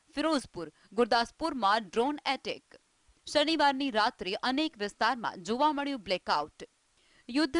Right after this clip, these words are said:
વિરામ બાદ અનેક જગ્યાઓ પર પાકિસ્તાન તરફથી ડ્રોન વડે હુમલો થયો, જેમાં રાજૌરીમાં પણ ડ્રોન જોવા મળ્યા હતા અને જમ્મુ ક્ષેત્રના સાંબા જિલ્લામાંથી હવાઈ હુમલાના સાયરન વાગવાના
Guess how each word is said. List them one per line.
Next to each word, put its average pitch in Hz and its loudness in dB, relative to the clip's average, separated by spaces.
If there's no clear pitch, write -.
વિરામ 302 2
બાદ 247 2
અનેક 302 0
જગ્યાઓ 202 2
પર 277 -2
પાકિસ્તાન 214 -2
તરફથી 196 -2
ડ્રોન 247 0
વડે 294 0
હુમલો 269 -4
થયો, 196 -2
જેમાં 196 -2
રાજૌરીમાં 233 2
પણ 302 0
ડ્રોન 233 0
જોવા 220 2
મળ્યા 262 0
હતા 147 -2
અને 277 2
જમ્મુ 285 2
ક્ષેત્રના 254 2
સાંબા 240 0
જિલ્લામાંથી 220 0
હવાઈ 196 0
હુમલાના 180 -2
સાયરન 262 -2
વાગવાના 208 2